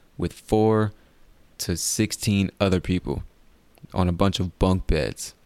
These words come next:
okay? And bunk beds are those kind of beds where they, they, they stack on top of each other. So one bed is really two. One person sleeps on the bottom, one person sleeps on top, all right? And maybe they'll have, like, four to ten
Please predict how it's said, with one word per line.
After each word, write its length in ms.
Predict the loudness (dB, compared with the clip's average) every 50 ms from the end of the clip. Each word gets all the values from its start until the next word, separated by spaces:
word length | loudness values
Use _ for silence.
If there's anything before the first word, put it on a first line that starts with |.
| _ -18 -6
okay? 200 | -2 0 0 2
And 180 | 0 0 2
bunk 280 | 2 2 2 2 2 2
beds 400 | 4 4 4 2 2 0 -4 -12 _ -20 -20 -20 -20 -20 -6 -2
are 360 | 0 2 2 4 2 2 0 -2 _
those 180 | 0 0 0 0
kind 200 | 0 2 2 2
of 80 | 2 4
beds 320 | 4 2 2 2 0 0
where 160 | 2 2 2 2
they, 140 | 2 0 -2 -4 -10 -14 -10
they, 320 | -6 -2 0 0 0 0 0
they 160 | -2 -2 -2
stack 500 | -2 -2 -4 -2 0 2 2 2 0 -2 -4 0
on 220 | 2 2 2 2
top 260 | 2 2 0 0 0
of 120 | -2 -4 -6
each 160 | -4 -4 -4
other. 220 | -4 -4 -6 -10 -12 -14 _ -10
So 200 | -4 -2 0 0
one 280 | 2 4 4 4 4
bed 240 | 4 4 4 4 2
is 100 | 2 2
really 200 | 2 2 2 0
two. 400 | -2 -2 -2 0 0 0 -2 -6
One 220 | -2 0 0 0 2
person 320 | 2 0 0 0 0 -2
sleeps 300 | 0 0 0 -2 0 0
on 100 | 0 0
the 80 | 0 0
bottom, 380 | 2 2 2 4 2 2 0 -2 -6 -14 -20 -20 -20 -20 -18 -6 -4
one 140 | -2 -2 0
person 300 | 0 0 0 0 -2 -2
sleeps 320 | -2 0 0 0 -2 -2 -2
on 200 | -2 -2 -2 0
top, 260 | 0 -2 -2 -4 -6 -14 _ -20 -20 _ -20 -18 -12 -8
all 100 | -4 0
right? 200 | 0 0 0 -2 -6 -14 -20 -20 -20 -20 -20 _ _ -14 -6
And 360 | -2 -2 0 0 0 -2 -2 0
maybe 220 | 2 2 2 4 4
they'll 120 | 4 4
have, 240 | 4 4 4 2 2
like, 300 | 2 2 2 0 0 -2
four 720 | -6 -10 -18 -6 0 2 2 4 4 4 4 2 2 0 -2 -8 -18 _ _ _ _ _ _ -6
to 100 | -6 -4
ten 600 | -4 -2 0 2 4 4 4 4 2 2 0